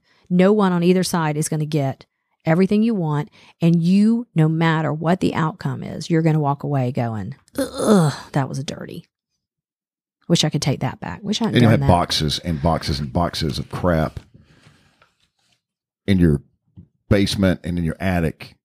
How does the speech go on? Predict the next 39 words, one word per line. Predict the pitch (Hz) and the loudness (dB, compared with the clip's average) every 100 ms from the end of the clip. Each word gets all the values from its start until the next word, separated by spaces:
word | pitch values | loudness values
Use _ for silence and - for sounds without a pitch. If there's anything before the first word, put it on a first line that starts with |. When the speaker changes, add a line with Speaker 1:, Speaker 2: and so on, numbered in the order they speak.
| - | -10
Speaker 2:
and | 92 | -6
in | 90 | -6
your | 80 | -4
garage. | 76 78 76 69 69 - - _ _ | -2 0 0 -4 -8 -12 -20 _ _
Speaker 1:
Yeah. | 220 269 - | -2 0 2
And | 190 | 2
as | 185 208 196 | 4 2 2
a | |
stepmom | 180 254 269 208 185 | 2 2 2 2 2
and | 175 | 4
a | 170 | 2
dad | 165 180 190 | 4 2 0
to | - | -2
a | 165 | -6
twenty-year-old, | - 170 175 185 196 190 | -2 0 0 0 -2 -2
I'll | 170 | -2
tell | 175 165 | 2 2
you | |
this | 156 151 | 2 0
too. | - 156 139 _ _ | 0 -2 -2 _ _
It | 160 | -4
doesn't | 151 139 113 | -2 -2 -2
matter | 127 131 139 135 _ _ | -2 -2 -2 -6 _ _
later. | 160 143 147 151 - - | 0 2 2 -2 -8 -8
It | 165 | -6
just | 165 - | -4 -4
doesn't | - - - | -6 -6 -10
matter. | - - | -6 2
Speaker 2:
True. | 69 60 - _ - | 2 0 -8 _ -6
Very, | 143 120 - | -6 -4 0
very, | 110 101 | 0 0
very | - 92 | 0 0
well | 87 | 0
said. | - 78 | 0 0
Very | 73 | 2
Speaker 1:
Doesn't | - 220 | 2 4
Speaker 2:
good | 220 | 2
point. | 262 | 0
Speaker 1:
matter. | 240 | -4